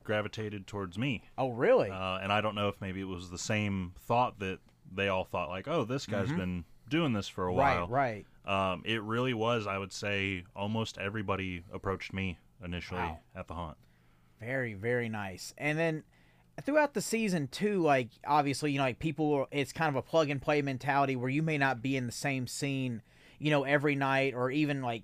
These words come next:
Speaker 2: you may be in it one week, but then the next week you're in a completely different attraction altogether. As somebody new coming in, what was that like for you finding, um, I hate saying a level of comfort, but finding your footing in those situations where you had to have different characters?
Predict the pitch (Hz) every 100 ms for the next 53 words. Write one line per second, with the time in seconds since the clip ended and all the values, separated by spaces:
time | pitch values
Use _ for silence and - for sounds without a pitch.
0 | - 143 156 143 139 131 127 220 233 156
1 | 139 127 135 131 147 139 147 120 151 139
2 | 135 - 156 135 127 123 120 - 127 123
3 | - 123 110 98 123 139 104 - _ -
4 | - - 143 139 - 240 254 165 131 156
5 | 180 175 147 139 135 131 123 254 339 220
6 | 151 143 156 131 151 127 135 147 139 120
7 | 143 143 147 143 131 120 123 113 104 92
8 | - - 127 175 - 160 131 120 143 123
9 | 113 - 175 175 139 131 117 127 117 -
10 | - _ 196 240 202 143 160 - 151 147
11 | 123 107 101 120 120 120 110 135 - 127
12 | 120 123 104 135 135 139 139 120 131 104
13 | 117 120 110 120 117 110 87 67 -